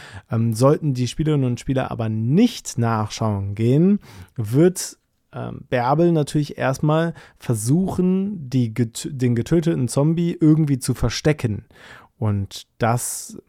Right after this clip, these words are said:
kann sie nicht so gut. Das heißt, wenn die Sch-, wenn die, ähm,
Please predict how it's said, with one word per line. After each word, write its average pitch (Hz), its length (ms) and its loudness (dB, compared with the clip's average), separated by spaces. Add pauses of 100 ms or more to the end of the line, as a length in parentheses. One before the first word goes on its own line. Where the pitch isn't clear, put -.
(160)
kann 120 200 2
sie 110 140 2
nicht 110 260 0
so 107 200 0
gut. 127 500 0
Das 98 160 -6
heißt, 107 320 -2
wenn 113 220 2
die 110 100 -4
Sch-, - 140 -10 (100)
wenn 110 260 -4
die, 107 400 -4
ähm, 104 360 -8